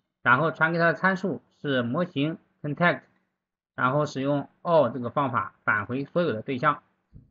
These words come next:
紧接着便利这个对象，将这个对象的I D以及 name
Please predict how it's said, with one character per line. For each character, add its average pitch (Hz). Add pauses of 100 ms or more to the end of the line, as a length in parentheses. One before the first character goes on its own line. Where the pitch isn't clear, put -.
(720)
紧 135
接 165
着 160 (100)
便 196
利 190
这 151
个 139
对 131
象， 135 (400)
将 160
这 185
个 170
对 165
象 151
的 139
I 165
D 170 (380)
以 127
及 135
name 135